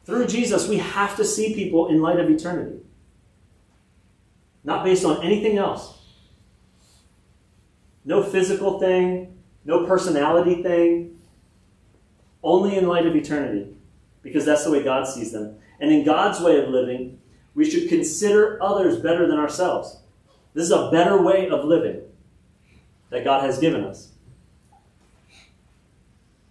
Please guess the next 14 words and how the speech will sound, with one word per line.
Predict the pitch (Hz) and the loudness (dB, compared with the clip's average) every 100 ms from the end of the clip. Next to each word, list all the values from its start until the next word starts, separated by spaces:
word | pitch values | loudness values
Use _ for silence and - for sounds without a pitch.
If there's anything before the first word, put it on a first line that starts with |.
| _ | _
It's | 139 - | -4 0
a | - | 0
better | 170 202 202 | 2 2 4
way | 214 | 4
to | 208 208 | 2 0
live, | 214 269 - - - _ _ _ _ - | 2 2 2 -6 -16 _ _ _ _ -12
to | 170 165 | -6 -2
think | 208 220 | -2 0
of | 208 | 0
others | 220 190 165 | 0 2 0
as | 147 | 0
better | 151 170 185 | 0 2 2
than | 185 | 0
ourselves, | 190 185 214 165 - | -2 -2 0 0 -2